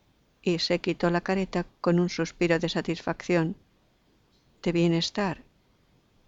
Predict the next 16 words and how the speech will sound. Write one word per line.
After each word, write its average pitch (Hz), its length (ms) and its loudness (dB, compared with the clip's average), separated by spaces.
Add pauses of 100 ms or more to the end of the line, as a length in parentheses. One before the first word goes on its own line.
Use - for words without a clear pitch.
(420)
contenta 202 580 2
de 165 120 0
verse 175 580 -2 (180)
un 175 180 4
momento 170 480 0
sola. 170 380 -6 (2750)
Del 180 220 4
otro 185 260 2
lado 185 300 4
de 180 100 0
la 175 120 2
cortina 185 640 0 (640)
partió 226 540 0 (140)
un 190 240 2
leve 180 240 2
rumor, 170 420 0